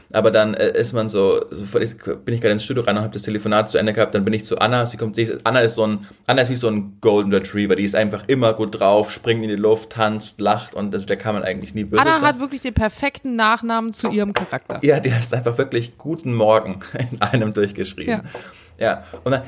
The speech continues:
Speaker 1: „Julian, kommst du ein Studio, spiel mal Fakt oder Fake?“ Und ich war eigentlich eh schon ein bisschen spät dran für meine eigene Sendung. Ich so, „Ja, komm, lass uns.“ Dann hab ich meinen Mikrofon-Kopfhörer mitgenommen und war halt so noch so, weißt du, in Gedanken bei, bei meinem Tag einfach und im Stress.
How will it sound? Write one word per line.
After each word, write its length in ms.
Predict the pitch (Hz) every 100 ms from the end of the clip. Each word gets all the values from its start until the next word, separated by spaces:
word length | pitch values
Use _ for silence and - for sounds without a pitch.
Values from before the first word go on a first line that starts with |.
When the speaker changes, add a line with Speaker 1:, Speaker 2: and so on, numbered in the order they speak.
| -
Speaker 1:
„Julian, 500 | 381 381 208 226 -
kommst 260 | 311 330
du 40 | 427
ein 60 |
Studio, 240 | 311 202 220
spiel 160 | -
mal 120 | 196 208
Fakt 240 | 202 202
oder 160 | 190 185
Fake?“ 360 | 190 175 175 175
Und 120 | 123
ich 160 | 127
war 60 | 123
eigentlich 260 | 98 123 -
eh 80 |
schon 160 | 143 147
ein 40 |
bisschen 420 | 135 131 117 98 -
spät 420 | - 127 135 -
dran 200 | 117 123
für 60 | 117
meine 260 | 113 123
eigene 260 | 113 110 117
Sendung. 200 | 113 110
Ich 80 | 110
so, 40 |
„Ja, 120 | 113 117
komm, 440 | - 131 135 135 -
lass 220 | 85 110
uns.“ 100 | 120
Dann 400 | - - - 113
hab 20 |
ich 80 | 117
meinen 320 | 120 113 90 101
Mikrofon-Kopfhörer 760 | 131 131 127 123 123 127 117
mitgenommen 440 | 120 120 120 117 110
und 100 | 120
war 80 |
halt 120 | 135 135
so 80 |
noch 160 | 123 120
so, 160 | - 120
weißt 180 | 123
du, 20 | 117 - -
in 60 | 127
Gedanken 580 | 117 127 131 151 143 120
bei, 440 | 110 113 110 107 - -
bei 100 | 117
meinem 300 | 117 110 110
Tag 540 | - - 131 113 101 -
einfach 600 | 98 98 107 131 - - - - -
und 280 | 113 107 -
im 140 | 117
Stress. 580 | 110 - 117 113 - -